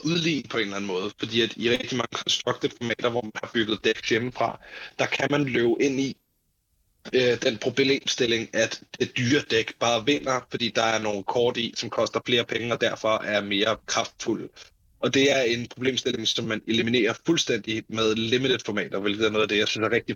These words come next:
fedt ved limited formater. Alle er ligesom på samme niveau. Så hvis du kan finde ud af at bygge et ordentligt dæk, så har du lige så god chance for at vinde, øh, ligegyldigt hvor mange penge, du har brugt på Magic-kort førhen. Øhm, så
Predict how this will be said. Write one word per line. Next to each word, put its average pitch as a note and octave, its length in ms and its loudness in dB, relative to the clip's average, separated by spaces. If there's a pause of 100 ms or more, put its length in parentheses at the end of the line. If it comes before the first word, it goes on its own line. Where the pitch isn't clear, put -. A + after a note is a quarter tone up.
(120)
fedt B2 220 0
ved A2 60 0
limited G2+ 340 0
formater. - 380 -4 (160)
Alle C3 200 4
er B2 40 0
ligesom A2+ 300 -2
på A#2 160 -2
samme A#2 580 0
niveau. A2 380 0 (440)
Så A#2 320 2
hvis G#2+ 200 -4
du A#2+ 100 -2
kan A2 140 -4
finde C3+ 180 4
ud C#3+ 40 6
af B2+ 80 4
at A2 100 -4
bygge B2+ 220 -2
et C3+ 80 0
ordentligt A2+ 420 -2
dæk, C#3+ 280 0 (120)
så - 220 2
har B2 160 0
du A#2+ 160 -2
lige B2 140 2
så B2+ 120 2
god A#2+ 260 0
chance A2 380 0
for G#2+ 140 2
at G2 80 -10
vinde, A2 380 0
øh, G#2 280 4
ligegyldigt G#2 520 0
hvor G2+ 100 0
mange G#2 300 -4
penge, G#2+ 320 0
du G#2 140 -2
har G2+ 180 0
brugt G2+ 280 -2
på G2+ 280 0 (160)
Magic-kort - 600 -2
førhen. - 320 0 (960)
Øhm, - 420 0 (880)
så - 100 0